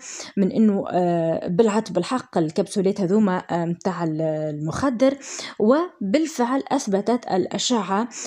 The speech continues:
إنه هي، آه، بلعت أكثر من مية وخمسين، آه، كبسولة تحتوي على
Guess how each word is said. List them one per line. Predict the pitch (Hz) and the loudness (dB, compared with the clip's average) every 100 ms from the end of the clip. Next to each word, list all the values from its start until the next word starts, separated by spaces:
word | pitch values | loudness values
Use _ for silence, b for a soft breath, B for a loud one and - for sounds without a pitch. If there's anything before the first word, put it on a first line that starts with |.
| B - | B 4
إنه | 208 202 | 4 4
هي، | 247 247 247 - | 4 4 2 2
آه، | 180 175 165 160 160 - 175 | 2 4 2 0 -2 -2 0
بلعت | 170 311 302 302 | 4 4 2 -2
أكثر | - 320 - 269 | -2 -4 0 2
من | 262 240 | 4 6
مية | 269 | 4
وخمسين، | 302 - 202 - 277 294 285 B B | 2 0 -2 0 2 2 -2 B B
آه، | - 175 165 | 2 2 0
كبسولة | - 214 - 269 277 269 277 285 _ | 0 -2 0 2 4 4 2 -4 _
تحتوي | - - - 190 226 | -8 -4 0 2 2
على | 196 196 190 226 | 2 2 4 4